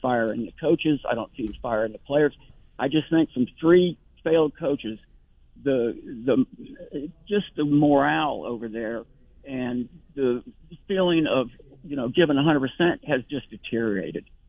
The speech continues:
And you've got a bunch of prima donnas who, even though they've just been given the Taj Mahal, still don't play hard half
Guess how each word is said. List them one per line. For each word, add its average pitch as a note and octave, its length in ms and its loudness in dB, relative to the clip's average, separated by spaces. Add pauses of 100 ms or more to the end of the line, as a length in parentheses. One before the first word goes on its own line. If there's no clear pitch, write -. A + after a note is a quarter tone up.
(420)
And C3 160 8
you've D3 160 6
got C#3 160 4
a C3 40 0
bunch D#3 320 -4
of C3+ 120 -4 (140)
prima D#3+ 260 -2
donnas C3 460 -4 (140)
who, A#2+ 320 0 (260)
even D#3+ 300 2
though D#3 140 2
they've C#3 140 0
just C#3 220 -8
been C#3+ 160 0
given C#3 260 0
the B2+ 80 -4
Taj C#3 360 -4
Mahal, B2 540 -2 (140)
still D3+ 220 -2
don't B2+ 220 -2
play A2 160 -6
hard A2 300 -4
half G2+ 180 -8